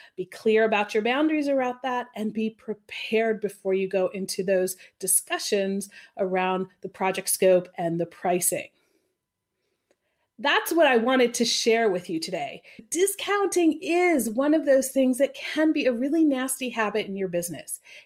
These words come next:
It definitely affects profitability. It also affects people's perception of value. The more you're discounting,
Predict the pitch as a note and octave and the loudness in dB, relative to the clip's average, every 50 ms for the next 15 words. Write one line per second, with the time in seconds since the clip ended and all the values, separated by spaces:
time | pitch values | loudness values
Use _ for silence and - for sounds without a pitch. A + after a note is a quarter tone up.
0 | _ - - A3 - _ _ - B3+ B3+ B3+ - D#4 D#4 D#4+ D#4 D#4+ E4 D#4+ E4 | _ -10 -10 -10 -10 _ _ -2 -2 0 0 0 2 2 2 0 0 -2 -2 -2
1 | E4 E4 - C4+ B3+ - - - - A3 G3+ G3+ - G3+ G3 F3+ F3+ D#3+ D#3+ E3 | -2 0 -2 -2 -2 -2 -8 -6 -6 -6 -6 -4 -4 -6 -4 -4 -4 -4 -4 -4
2 | E3+ F3 A#3 A#3+ - - - - - - _ _ C#4 C4+ - _ - B3 A#3+ C4 | -4 -6 -6 -6 -10 -16 -20 -20 -20 -20 _ _ -6 -6 -6 _ -4 -2 0 0
3 | C#4+ C#4+ - - D4+ D#4 D4 D4+ - - - - B3 A#3+ C4 B3+ - - - - | 0 0 0 0 0 0 0 -2 -6 -6 -4 0 0 0 0 -2 -4 -6 -4 -6
4 | C#4 C#4 C#4 B3+ - - - - G#3+ - - - - - E4+ F4+ F#4 - - - | -4 -2 -4 -4 -4 -8 -10 -10 -4 -2 2 2 4 4 4 2 2 0 -4 0
5 | - A#3 G#3+ G#3 G3+ G#3 G#3+ A3+ A#3+ - - - _ _ _ - A3 A3 G#3 F#3+ | 2 2 4 4 2 2 2 0 -2 -4 -10 -20 _ _ _ 0 0 0 0 0
6 | G3+ F3+ E3+ F3 F3 G3 F#3+ G3 F#3+ F#3+ F#3 E3+ E3 D#3 C#3 F#2+ - - - - | -4 -10 -8 -4 0 0 2 2 2 0 0 -2 -4 -4 -6 -6 -8 -10 -14 -18
7 | _ _ - F3+ F3+ F#3 F#3+ G#3+ B3+ C#4 C#4+ D4+ C#4+ D4+ D#4 C4+ C4 D4 C#4+ - | _ _ -10 -8 -6 -2 2 4 6 6 6 4 2 0 -2 -2 -2 -4 -4 -6
8 | - - C#4 C#4 C4 C4 B3+ - A#3 C4 B3+ B3 B3 B3+ B3 | -8 -6 -4 -4 -2 -4 -4 0 2 2 4 4 2 0 -2